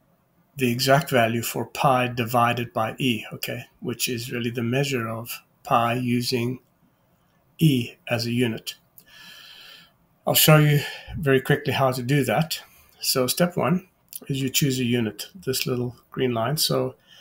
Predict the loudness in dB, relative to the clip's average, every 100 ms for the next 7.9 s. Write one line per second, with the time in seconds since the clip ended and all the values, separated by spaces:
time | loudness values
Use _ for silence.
0 | -20 _ _ 6 8 8 8 6 2 0
1 | 2 2 2 0 -4 -6 -6 -6 -8 -10
2 | -4 0 0 2 0 0 -4 -4 -4 -6
3 | -10 -6 -2 0 -2 -4 -6 -6 -4 -4
4 | -6 -8 -6 -6 -6 -8 -6 -8 -12 _
5 | _ _ -2 0 2 0 0 -4 2 2
6 | 4 4 4 4 4 4 4 2 0 -4
7 | -4 -6 -4 -2 -2 0 0 -2 -4